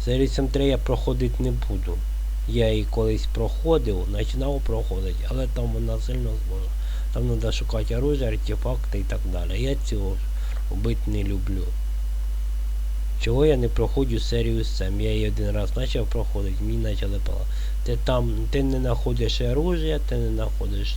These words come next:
те, ти не знаходиш це. Я її удалив, більше я їй сказав, що я її проходити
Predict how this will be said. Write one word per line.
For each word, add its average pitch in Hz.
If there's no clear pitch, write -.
те, 160
ти -
не -
знаходиш -
це. 147
Я 127
її 127
удалив, 123
більше 139
я 135
їй 127
сказав, 123
що 110
я 107
її 113
проходити 101